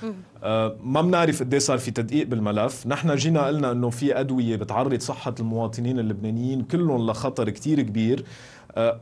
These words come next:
Speaker 2: أقل ما يمكن كان تعمله النيابة العامة بوقتها هي فتح تحقيق للتأكد من أقوالنا. بركي نحن عم نكذب، ولكن ما دققت كفاية تتعرف وقائع هذا الملف.
Speaker 1: مم.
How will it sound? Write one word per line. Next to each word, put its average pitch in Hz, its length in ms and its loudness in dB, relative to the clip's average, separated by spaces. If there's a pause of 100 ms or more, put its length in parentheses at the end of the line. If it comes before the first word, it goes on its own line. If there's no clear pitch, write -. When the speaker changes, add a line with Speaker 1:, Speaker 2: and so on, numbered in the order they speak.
Speaker 2:
أقل 202 360 4
ما 160 160 4
يمكن 151 640 2 (160)
كان 127 220 -2
تعمله 135 300 2
النيابة 120 360 2
العامة 113 320 2
بوقتها 117 560 0
هي 123 220 0
فتح 175 340 0
تحقيق 165 440 -2
للتأكد 190 520 0
من 165 140 2
أقوالنا. 165 480 0
بركي 170 260 2
نحن 196 220 2
عم 180 200 4
نكذب، 160 480 0
ولكن 120 400 2
ما 139 180 0
دققت 160 560 0
كفاية 156 320 0
تتعرف 147 560 2
وقائع 107 400 -2
هذا 98 200 -4
الملف. 92 340 -6 (380)
Speaker 1:
مم. 247 120 -2